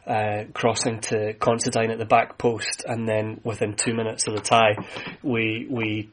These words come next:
play a trick corner, as it were, and, uh, Scott Brown plays his role to perfection, and then, um, Ramirez's finish was fantastic. I think, um, that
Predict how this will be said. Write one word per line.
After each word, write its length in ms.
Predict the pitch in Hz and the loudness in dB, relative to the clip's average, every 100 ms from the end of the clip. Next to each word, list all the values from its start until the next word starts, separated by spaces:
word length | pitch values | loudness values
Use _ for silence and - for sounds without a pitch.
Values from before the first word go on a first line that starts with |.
| - - | -20 -14
play 180 | - 123 | 2 4
a 40 | 110 | 4
trick 300 | - - - | 4 4 4
corner, 420 | - 117 110 110 | 4 4 6 2
as 180 | 110 113 | 2 0
it 100 | 113 | 0
were, 200 | 107 107 | 2 2
and, 580 | 113 110 107 107 110 120 | 0 -4 -6 -8 -8 -6
uh, 280 | 110 107 113 | -4 -4 -6
Scott 280 | - 123 | -4 -4
Brown 180 | 123 113 | -2 -4
plays 240 | 110 113 110 | -2 -2 -2
his 180 | 117 | -2
role 140 | 123 113 | -2 -4
to 120 | - | -6
perfection, 640 | - - 117 113 - 107 - - - - - | -8 -2 -2 -2 -4 -4 -8 -18 -18 -14 -6
and 240 | 110 107 | -6 -2
then, 340 | 113 113 110 | 0 0 0
um, 500 | 107 104 104 107 - | -2 -2 -2 -6 -8
Ramirez's 580 | 151 113 113 110 104 101 | -4 -2 0 0 0 -4
finish 320 | - 113 107 - | -4 -2 -2 -6
was 100 | - | -8
fantastic. 640 | 104 123 113 - 107 - | -6 -2 -2 -2 -6 -6
I 60 | - | -2
think, 360 | - 226 - | 0 0 0
um, 280 | 113 104 101 - - - - - - _ 180 | 0 0 -4 -10 -18 -18 -20 -20 -20 _ -2
that 400 | 131 113 - | 2 2 2